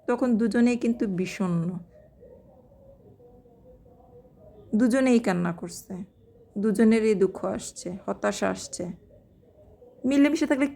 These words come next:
কি এমন ক্ষতি হতো? এই বাংলাদেশের শান্তিপ্রিয় সরল মানুষগণ আবার দাবি জানায়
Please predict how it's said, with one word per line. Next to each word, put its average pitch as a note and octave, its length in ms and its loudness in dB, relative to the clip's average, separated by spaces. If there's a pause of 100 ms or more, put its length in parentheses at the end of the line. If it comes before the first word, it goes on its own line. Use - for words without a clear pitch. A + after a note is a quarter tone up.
(120)
কি D#4+ 280 10
এমন A3+ 240 4
ক্ষতি G3 340 -6
হতো? E3+ 340 -6 (4000)
এই A3+ 220 8
বাংলাদেশের G#3+ 840 2 (920)
শান্তিপ্রিয় A3 720 2 (380)
সরল A3 360 4
মানুষগণ G#3 720 4 (1200)
আবার G#3 560 4 (1900)
দাবি A3+ 260 6
জানায় G3 400 2